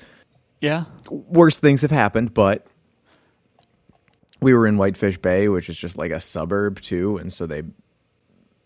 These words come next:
Speaker 2: you know,
Speaker 1: Mm-hmm.
Speaker 2: that would have been people's homes they were gassing, don't you know? <laughs>
Speaker 1: That might ru-, ruin the property value.
Speaker 2: Yeah.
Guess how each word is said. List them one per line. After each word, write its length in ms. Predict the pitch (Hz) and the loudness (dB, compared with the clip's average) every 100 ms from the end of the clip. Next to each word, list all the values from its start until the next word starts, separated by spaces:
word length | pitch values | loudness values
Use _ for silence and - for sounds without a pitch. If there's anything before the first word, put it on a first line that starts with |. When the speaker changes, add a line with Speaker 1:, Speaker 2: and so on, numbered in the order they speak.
| _ _ _ _ _ _ | _ _ _ _ _ _
Speaker 2:
you 180 | 117 104 | -4 -2
know, 200 | 80 101 - _ | -4 -8 -14 _
Speaker 1:
Mm-hmm. 280 | 160 147 156 151 - _ _ _ _ _ _ _ _ _ _ _ | -10 -8 -10 -14 -20 _ _ _ _ _ _ _ _ _ _ _
Speaker 2:
that 180 | 113 - | -10 -6
would 120 | 98 | -6
have 80 | 90 | -4
been 120 | 90 | -6
people's 380 | 101 110 - - | -6 -8 -10 -14
homes 540 | - 113 127 120 - | -6 -2 0 -2 -8
they 120 | - 82 | -12 -12
were 120 | - | -12
gassing, 540 | - 92 98 - - | -14 -12 -10 -10 -10
don't 300 | - 101 - | -6 -6 -6
you 60 | 85 | -6
know? 260 | 92 - - - - - - - - - - - - - _ _ _ _ | -6 -6 -10 -12 -10 -14 -16 -20 -20 -20 -20 -20 -20 -20 _ _ _ _
<laughs> 40 | - - - _ _ _ _ _ _ _ - - _ _ _ - - _ - | -10 -10 -12 _ _ _ _ _ _ _ -20 -20 _ _ _ -20 -20 _ -4
Speaker 1:
That 140 | 185 | -2
might 280 | 156 147 - | 0 -4 -2
ru-, 140 | 139 143 _ _ 156 | -4 -4 _ _ -2
ruin 320 | 156 160 160 | 2 2 0
the 80 | 151 | -4
property 480 | - 208 - 120 | -4 -4 -2 -4
value. 500 | 113 117 110 113 117 113 - - | 0 2 2 0 -4 -6 -12 -16
Speaker 2:
Yeah. 600 | 131 147 190 190 92 95 | -8 -4 -2 -2 -4 -8